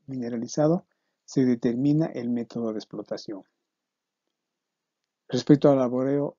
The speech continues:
esta se construye dependiendo cómo se encuentra ubicado el yacimiento en el subsuelo, el tipo de yacimi-, y el tipo de yacimiento que sea, siendo necesario tal vez la explotación por el tipo de minería superficial,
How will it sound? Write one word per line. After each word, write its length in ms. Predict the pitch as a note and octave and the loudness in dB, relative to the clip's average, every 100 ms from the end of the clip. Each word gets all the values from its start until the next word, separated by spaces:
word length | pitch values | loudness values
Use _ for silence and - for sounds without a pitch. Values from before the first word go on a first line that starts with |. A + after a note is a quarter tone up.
| _ | _
esta 220 | C3+ - | -12 -8
se 160 | C3 C3 | -8 -6
construye 640 | B2 A#2+ - C#3+ C#3 D3+ _ _ _ | -8 -10 -8 -2 -2 -4 _ _ _
dependiendo 800 | C#3+ C3+ - B2+ B2 C#3+ D3+ C#3+ | 0 2 2 0 2 2 2 0
cómo 300 | C#3+ D3+ D3+ | -4 -6 -6
se 140 | C#3+ C3 | -8 -10
encuentra 340 | A#2 C3+ B2+ | -10 -10 -10
ubicado 360 | B2 A#2 B2+ C3 | -14 -10 -8 -8
el 120 | B2+ | -10
yacimiento 680 | A#2+ - B2 C#3 C3 C#3+ - _ _ _ | -12 -14 -10 -10 -8 -14 -14 _ _ _
en 140 | B2+ | -10
el 80 | A#2+ | -8
subsuelo, 640 | A2+ C#3 - - C#3+ G2 - _ _ _ _ _ _ _ _ _ - | -6 -8 -6 2 2 2 -14 _ _ _ _ _ _ _ _ _ -14
el 160 | A#2+ | -14
tipo 320 | - C3 C#3+ C3 | -10 -8 -4 -4
de 100 | A#2+ | -4
yacimi-, 340 | - B2 B2+ - | -6 -10 -12 -6
y 200 | D#3 D3+ | 0 0
el 120 | B2 | 0
tipo 280 | - D3+ D#3+ | -6 -4 0
de 100 | C#3+ | 0
yacimiento 540 | B2 B2+ A#2+ A#2+ B2 | -2 -6 -10 -12 -12
que 100 | - | -16
sea, 300 | - B2 - _ _ _ _ _ _ _ _ | -8 -8 -8 _ _ _ _ _ _ _ _
siendo 400 | _ - C#3 C#3 | _ -6 -4 -2
necesario 500 | C3 B2 B2+ C#3+ C#3+ | -6 -8 -10 -6 -6
tal 180 | C3+ B2 | -6 -6
vez 140 | B2 B2+ | -6 -6
la 100 | A#2+ | -8
explotación 600 | - - G#2+ C#3 C3+ C3+ _ _ _ _ | -12 -12 -10 -10 -10 -14 _ _ _ _
por 160 | _ A#2+ | _ -16
el 60 | |
tipo 260 | - B2 B2+ | -8 -2 -2
de 100 | B2 | -2
minería 500 | A#2+ A#2 A#2 B2+ B2 | -4 -6 -6 -4 -4
superficial, 720 | A#2 A#2 G#2+ - - C#3 - | -6 -10 -10 -10 -6 -4 -6